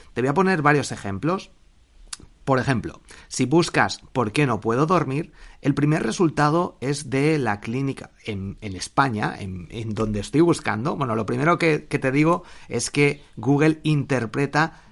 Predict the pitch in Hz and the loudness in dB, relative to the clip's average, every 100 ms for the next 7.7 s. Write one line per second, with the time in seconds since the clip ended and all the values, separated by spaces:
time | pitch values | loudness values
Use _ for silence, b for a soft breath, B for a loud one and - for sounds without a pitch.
0 | B 110 120 117 101 117 131 151 135 - | B -4 0 0 0 -4 -2 0 0 -2
1 | 107 104 135 160 185 156 147 156 180 190 | -4 -2 2 2 4 2 0 0 -2 -2
2 | - 123 101 127 117 117 101 110 185 - | -4 -6 -4 0 2 2 0 2 0 -2
3 | 117 - 104 95 98 - 113 113 143 120 | -12 -8 -8 -6 -8 -4 -4 0 0 0
4 | 107 143 180 B B B - 196 190 - | -2 -2 -4 B B B -2 -2 -2 -4
5 | - 233 208 170 156 - 185 165 160 160 | -4 0 0 0 -4 -2 0 2 2 0
6 | 151 - 117 107 151 135 131 139 - b | -2 -4 -4 2 2 2 -2 -8 -16 b
7 | b - 117 135 160 156 139 | b -8 -4 0 0 0 -2